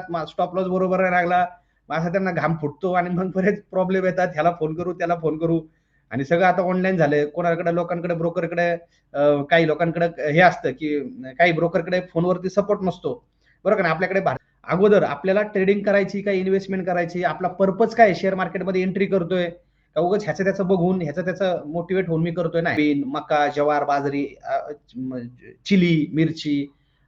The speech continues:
अशा म-, मक-, अशा मका, अशा सगळ्या गोष्टींवरती ट्रेड केलं जातं. त्याच्यात कमोडिटी मार्केटमध्ये खूप चांगलं आहे ट्रेडिंगला. संध्याकाळी ज्या लोकांना ऑफिस सुटल्यावरती, ज्या लोकांना ट्रेडिंग करायचंय, त्या लोकांसाठी कमोडिटी मार्केट बेस्ट आहे, येतं लक्षामध्ये, ज्यांना कमोडिटीमध्ये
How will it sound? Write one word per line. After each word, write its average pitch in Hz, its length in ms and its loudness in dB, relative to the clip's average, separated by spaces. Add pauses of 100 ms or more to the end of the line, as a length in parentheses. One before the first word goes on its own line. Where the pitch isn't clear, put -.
अशा 185 320 6 (160)
म-, 147 400 0
मक-, 151 360 -2
अशा 202 280 4
मका, 196 280 4
अशा 196 160 4
सगळ्या 226 240 8
गोष्टींवरती 220 440 4
ट्रेड 233 280 8
केलं 214 140 6
जातं. 170 260 2 (400)
त्याच्यात 196 260 2
कमोडिटी 226 320 4
मार्केटमध्ये 233 540 4
खूप 202 200 -6
चांगलं 196 220 2
आहे 165 80 2
ट्रेडिंगला. 165 300 0
संध्याकाळी 202 440 2
ज्या 202 140 4
लोकांना 208 320 0
ऑफिस 214 400 -2 (600)
सुटल्यावरती, 202 520 2
ज्या 202 120 2
लोकांना 208 260 0
ट्रेडिंग 196 340 2
करायचंय, 185 320 2
त्या 175 120 -2
लोकांसाठी 190 400 -2
कमोडिटी 208 400 -2
मार्केट 196 320 -2
बेस्ट 220 280 4
आहे, - 220 -8 (580)
येतं 190 160 2
लक्षामध्ये, 196 420 2
ज्यांना 180 280 -2
कमोडिटीमध्ये 185 720 -2